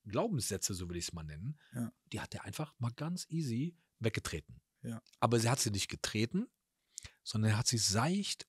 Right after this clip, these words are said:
Speaker 1: und sanft aus dem Weg geräumt. Und hiermit möchte ich auch Farbe bekennen, ja. Ich kann auch sanft sein. Also ich kann auch lieb sein, ich kann auch nett sein. Ich bin nicht immer der Harte, der draufhaut, ne? Sondern, ähm, der Punkt ist,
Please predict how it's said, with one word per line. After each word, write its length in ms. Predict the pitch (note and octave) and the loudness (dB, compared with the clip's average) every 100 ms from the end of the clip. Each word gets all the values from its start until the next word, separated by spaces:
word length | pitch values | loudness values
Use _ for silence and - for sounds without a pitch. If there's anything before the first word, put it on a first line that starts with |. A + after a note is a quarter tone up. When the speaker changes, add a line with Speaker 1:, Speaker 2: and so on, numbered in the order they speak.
| - | -2
Speaker 1:
und 180 | B2+ | 0
sanft 440 | G#2+ A#2+ C#3+ D3+ - | 2 2 2 0 -2
aus 160 | B2 | -4
dem 160 | A#2+ G#2+ | -2 -2
Weg 100 | G#2 | -2
geräumt. 440 | - - - B1+ - - - - - | -2 -6 -10 -12 -14 -12 -12 -12 -4
Und 100 | - | 8
hiermit 220 | A#2 E3 C#3 | 12 12 12
möchte 260 | D3 - | 10 10
ich 160 | A#2+ - | 6 6
auch 160 | F#2+ | 2
Farbe 320 | - G2 A#2 D3 | 4 4 4 6
bekennen, 540 | D#3 - D#3+ F#3+ G#3 - | 4 4 4 6 4 2
ja. 280 | F#2 C3+ F#3+ - - - | 2 2 2 -6 -12 0
Ich 160 | - - | 6 8
kann 200 | - C3 | 10 8
auch 120 | A2 | 8
sanft 380 | F#2 G#2 F#2+ - | 6 6 6 2
sein. 180 | - - _ - | -2 -6 _ -4
Also 200 | G2 G2 | 2 2
ich 80 | |
kann 180 | - B2+ | 6 6
auch 160 | B2+ - | 6 2
lieb 220 | G2+ C3+ | 4 6
sein, 420 | B2 B2 A#2+ B2 | 8 8 8 8
ich 120 | B2+ - | 6 2
kann 180 | G#2 | 2
auch 160 | G2 - | 2 4
nett 220 | A2 B2 | 4 6
sein. 240 | - A2 G#2+ | 4 4 4
Ich 120 | - | 0
bin 120 | C3 | -2
nicht 200 | A#2 - | -2 2
immer 160 | A#2+ G#2 | 4 4
der 280 | F#2+ F#2+ - - - | 4 2 0 -8 -6
Harte, 320 | - A2+ - | 4 4 6
der 140 | A2 F2+ | 4 4
draufhaut, 760 | G#2+ A2 D3 - D#3+ F3+ - - | 6 8 8 10 10 10 6 6
ne? 200 | B2+ A#3 - - - | 6 6 0 -16 -12
Sondern, 380 | - B2 B2 A2+ - - - - | 0 4 4 4 -4 -18 -10 2
ähm, 380 | A#2+ A#2 A2+ - | 4 4 0 2
der 100 | - | 0
Punkt 260 | - D#3 E3+ | 4 2 4
ist, 260 | D#3 - | 4 2